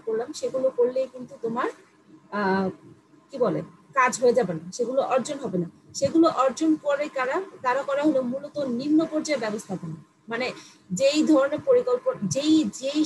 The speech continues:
সিদ্ধান্তই নেওয়া হোক না কেন সেগুলো বাস্তবায়ন, মানে একদম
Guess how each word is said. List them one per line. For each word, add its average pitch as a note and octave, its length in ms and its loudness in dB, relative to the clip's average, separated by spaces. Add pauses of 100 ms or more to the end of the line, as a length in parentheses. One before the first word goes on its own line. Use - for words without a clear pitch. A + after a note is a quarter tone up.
সিদ্ধান্তই C4 540 -2
নেওয়া C4 200 4
হোক A3+ 180 -2
না G#3+ 120 -6
কেন - 120 -14 (140)
সেগুলো D4 320 0 (140)
বাস্তবায়ন, A3 600 0
মানে G3 180 -4
একদম A3+ 180 -2